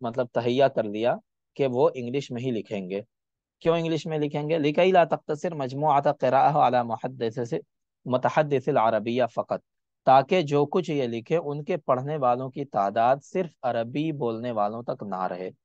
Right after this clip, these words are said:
है ना। इंग्लिश में लिखेंगे तो वो फिर, चूंकि ये रहते भी थे अमेरिका में, तो वो चीज़ें फैलेंगी फिर, है ना, और ज़्यादा उसको कारी मिलेंगे, पढ़ने वाले लोग ज़्यादा मिलेंगे। चलें,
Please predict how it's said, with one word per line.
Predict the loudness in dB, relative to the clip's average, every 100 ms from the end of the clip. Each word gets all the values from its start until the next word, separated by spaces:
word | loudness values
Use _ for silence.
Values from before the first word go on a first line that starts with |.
| _ _ -4
है |
ना। | -2
इंग्लिश | -2 0 -2 -2
में | -4
लिखेंगे | -2 -2 -2 -2 -4 _ _ _ -2
तो | 2
वो | 2 2
फिर, | -2
चूंकि | -2 -2 -2 -2 -4
ये | -2
रहते | 0 0 -2
भी | -2
थे | -2
अमेरिका | -4 -4 -4 -2
में, | -4 -8 _ _ -4
तो | 0
वो | 2
चीज़ें | 0 -4 -6
फैलेंगी | -6 -2 -2 -2 -4 -6
फिर, | -4 -6 -4
है | -4
ना, | -2
और | 0 0 0
ज़्यादा | 2 4 6 6 4
उसको | 2 -6 -2 -2 -2 _ _
कारी | -2 -2 -4
मिलेंगे, | -8 -10 -8 -6
पढ़ने | -2 -2 0
वाले | 0 0 -2
लोग | -4
ज़्यादा | -4 -4 -4
मिलेंगे। | -6 -10 -14 -14 -16 _ _ _ _ _ _ _ _ _ _ _ _ _ _ _ _ _ -12
चलें, | -10 -10